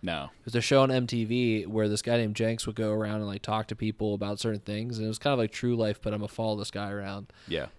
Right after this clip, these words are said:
Speaker 2: And, uh, it was like, "I wanna be a fighter," and it was Anthony Pettis.
Speaker 1: No shit.
Speaker 2: Yeah. So, like, I
Speaker 1: That's
Speaker 2: knew
Speaker 1: super cool.
Speaker 2: and I watched that episode 'cause it was on reruns, like, two or
Speaker 1: Yeah.
Speaker 2: three times. I was like, "Oh, that's really cool. I'm glad he won." Like, his,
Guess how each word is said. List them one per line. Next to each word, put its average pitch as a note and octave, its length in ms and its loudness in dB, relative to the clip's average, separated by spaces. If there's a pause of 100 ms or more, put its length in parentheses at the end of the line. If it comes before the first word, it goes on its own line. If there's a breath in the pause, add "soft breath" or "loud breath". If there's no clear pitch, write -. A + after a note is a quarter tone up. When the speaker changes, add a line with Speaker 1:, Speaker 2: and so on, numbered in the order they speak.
Speaker 2:
And, G#2+ 280 2
uh, G2 280 2
it - 40 0
was G2+ 120 0
like, G#2 100 0
"I A2 80 6
wanna A#2 220 6
be G#2+ 80 2
a G2 40 0
fighter," G2+ 520 2
and G#2+ 160 -2
it - 20 2
was G#2+ 160 0
Anthony G#2+ 240 -2
Pettis. - 540 -2
Speaker 1:
No G2+ 160 0
shit. A#2+ 340 -4
Speaker 2:
Yeah. A2+ 320 4 (160 soft breath)
So, - 160 2
like, B2+ 160 6
I C#3 180 12
Speaker 1:
That's D3 160 8
Speaker 2:
knew D3+ 100 10
Speaker 1:
super C#3+ 180 6
cool. G#2 280 0
Speaker 2:
and C3 120 4
I B2+ 160 8
watched C3 420 8
that G#2+ 240 2
episode A2 480 0
'cause C3 140 -2
it B2+ 40 4
was A2+ 120 2
on A2 100 2
reruns, A2+ 400 2
like, G#2+ 120 -4
two B2 120 2
or - 20 4
Speaker 1:
Yeah. F#2+ 120 4
Speaker 2:
three E2+ 80 2
times. C3 300 0
I - 20 -2
was A2 80 -6
like, A2+ 100 -8
"Oh, C#3 80 2
that's D#3 220 8
really C3+ 300 8
cool. C#3 180 4
I'm B2+ 100 4
glad B2 220 6
he B2 80 6
won." A#2+ 320 4
Like, A2+ 160 0
his, A2 120 -2